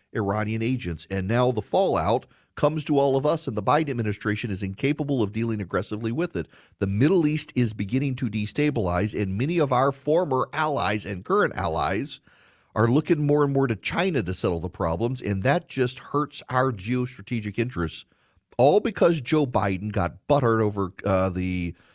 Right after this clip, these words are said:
uh, the Crown Prince of Saudi Arabia and the Khashoggi matter and decided he was gonna show him up.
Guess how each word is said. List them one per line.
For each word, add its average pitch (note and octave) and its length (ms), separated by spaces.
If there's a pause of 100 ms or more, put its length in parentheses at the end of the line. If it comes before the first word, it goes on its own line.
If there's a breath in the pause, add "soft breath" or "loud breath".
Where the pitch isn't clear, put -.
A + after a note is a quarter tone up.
(160 soft breath)
uh, F#2+ 340
the G#2+ 300
Crown D3 440
Prince C#3 340
of A2 100
Saudi A2+ 300
Arabia F2+ 420
and F#2 120
the F2 80
Khashoggi F2+ 580
matter E2 300
and F2 80
decided G2 440
he A2+ 100
was B2 100
gonna A2 180
show G2+ 260
him A#2+ 120
up. B2+ 220